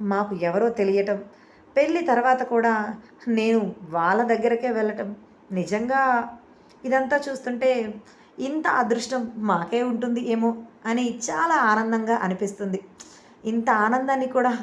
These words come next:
నేను మొయ్యలేకపోతున్నాను అని కంటతడి పెట్టుకుంటుంది భాషిత. భాషిత మాటలకి శ్రీధర్, దుర్గ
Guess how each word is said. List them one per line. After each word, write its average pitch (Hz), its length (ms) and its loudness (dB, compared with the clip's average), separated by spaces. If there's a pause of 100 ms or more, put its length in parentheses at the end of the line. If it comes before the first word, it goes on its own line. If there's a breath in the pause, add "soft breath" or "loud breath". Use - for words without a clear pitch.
నేను 247 200 0
మొయ్యలేకపోతున్నాను 226 1160 0
అని 226 360 -4 (380 loud breath)
కంటతడి 247 420 2
పెట్టుకుంటుంది 202 720 -2 (180)
భాషిత. 175 640 -2 (1500 loud breath)
భాషిత 247 480 2
మాటలకి 214 480 0
శ్రీధర్, 240 420 -2
దుర్గ 208 460 0